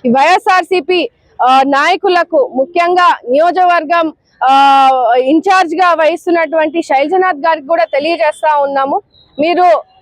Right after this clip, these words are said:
పోలీస్ స్టేషన్కి వెళ్ళి ఏదైతే న్యాయం చేయండి అని అడుగుతున్నారో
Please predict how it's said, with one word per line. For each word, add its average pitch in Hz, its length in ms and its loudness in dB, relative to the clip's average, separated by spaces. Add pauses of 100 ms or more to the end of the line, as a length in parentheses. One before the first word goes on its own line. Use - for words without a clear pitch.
(580)
పోలీస్ 359 240 2
స్టేషన్కి 381 520 -2
వెళ్ళి 339 400 -2 (500)
ఏదైతే 359 640 2 (680)
న్యాయం 359 400 2
చేయండి 349 640 0
అని 302 200 0
అడుగుతున్నారో 330 720 0